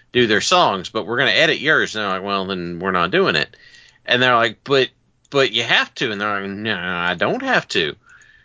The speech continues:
And they're like, "Well, okay, we're gonna have Robin Williams sing it." And the story I heard is they kinda looked at each other and went, "Yeah, okay." 'Cause, 'cause if Robin Williams is gonna do it,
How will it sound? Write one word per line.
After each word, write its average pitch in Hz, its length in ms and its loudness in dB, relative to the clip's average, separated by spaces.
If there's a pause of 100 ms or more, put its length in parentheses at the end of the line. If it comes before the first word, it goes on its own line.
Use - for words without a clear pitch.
(260)
And 139 160 4
they're 127 100 0
like, 120 120 0
"Well, 127 320 -2
okay, 143 260 2
we're 123 140 -2
gonna 143 120 0
have 131 140 -2
Robin 127 240 2
Williams 120 320 0
sing 98 200 0
it." 90 180 -2
And 107 360 -2 (800)
the 131 180 0
story 143 420 4
I 120 100 6
heard 113 240 2
is 95 80 -4
they 101 120 -2
kinda 123 220 -2
looked 110 220 -2
at 110 60 -4
each - 120 -6
other 98 140 2
and 95 60 -2
went, 95 120 -2
"Yeah, 107 180 4
okay." 80 320 -2 (1900)
'Cause, 123 420 0
'cause 156 280 -2 (520)
if 185 200 2
Robin 226 340 4
Williams 165 360 0
is 120 100 -6
gonna 127 200 2
do 127 220 2
it, 110 120 0